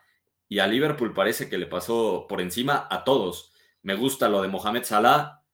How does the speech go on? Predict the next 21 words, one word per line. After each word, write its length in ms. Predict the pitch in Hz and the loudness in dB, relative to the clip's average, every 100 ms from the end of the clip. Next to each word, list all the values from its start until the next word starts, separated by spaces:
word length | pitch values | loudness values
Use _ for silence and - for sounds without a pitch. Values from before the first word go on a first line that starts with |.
| _ | _
me 140 | 90 90 | -6 -4
gusta 420 | 107 120 - 101 | -2 -2 0 0
lo 120 | 95 | 0
de 60 | 90 | -2
Sadio 240 | 113 113 | 0 0
Mané, 400 | 101 104 139 - _ _ | 0 -2 -2 -6 _ _
el 140 | 104 | -2
mismo 280 | 127 147 123 | 2 2 4
Diogo 260 | 127 120 113 | 6 6 6
Jota 400 | 123 131 110 98 | 6 4 4 -2
que, 440 | 101 95 87 - _ _ - | -2 -2 -4 -6 _ _ -2
que 160 | 92 | 0
llegó 340 | 95 101 127 123 | 4 4 4 2
como, 640 | 110 98 95 95 87 - _ _ _ _ - | 0 0 0 -2 -6 -10 _ _ _ _ -8
como 280 | 101 107 | -2 2
extra 480 | 139 - 160 160 - | 2 0 2 0 0
y 120 | 104 98 | -6 -4
también 360 | 98 107 123 | 0 2 0
ha 60 | 117 | 0
sido 180 | 131 123 | 0 -2
importante. 840 | 110 101 127 135 180 170 - | -2 -2 0 2 0 -2 -6